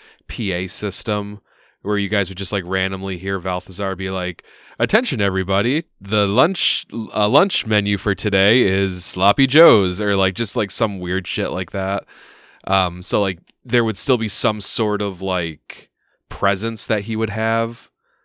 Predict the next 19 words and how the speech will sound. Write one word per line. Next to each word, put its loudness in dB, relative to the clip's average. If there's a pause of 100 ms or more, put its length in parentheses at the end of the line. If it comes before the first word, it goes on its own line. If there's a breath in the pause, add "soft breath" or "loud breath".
(220)
uh, -4 (180)
once -6
you -8
got -2
there. -4 (100)
But -2
ultimately, 0
yeah, -4
like, -4
the -4
whole 0
point -4
is -8
he -8
doesn't -6
know -6
that -8
you're -14
coming, -12